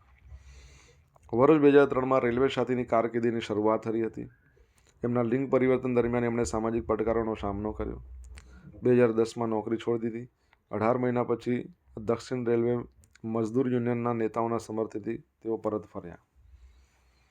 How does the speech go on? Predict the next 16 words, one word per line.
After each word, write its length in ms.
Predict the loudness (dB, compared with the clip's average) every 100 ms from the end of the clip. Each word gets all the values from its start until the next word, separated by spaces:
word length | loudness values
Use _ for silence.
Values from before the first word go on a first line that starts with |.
| _ _ _
રેલવે 380 | 0 4 6 4
શાસને 560 | 4 2 2 -2 -2 -4 _ -4
તબીબી 300 | 0 2 2
પરીક્ષણ 400 | 2 0 -2 -4
કરાવ્યું. 420 | 0 0 -2 -8 -16 -20 -20 -20 _ _ _
સત્તાવાર 460 | -8 0 4 4
રીતે 200 | 4 0
એમને 200 | -2 0
મહિલા 380 | -2 -2 0 0
કર્મચારી 520 | 0 -2 -2 0 0
તરીકે 280 | 2 0 -2
માન્યતા 480 | -4 -2 -2 -2 -4
આપી, 260 | -6 -10 -14 _ _ -20 -20 -14
સેવા 280 | -4 -2
ચાલુ 280 | 0 -2 -2
રાખવાની 480 | -2 -4 -8 -10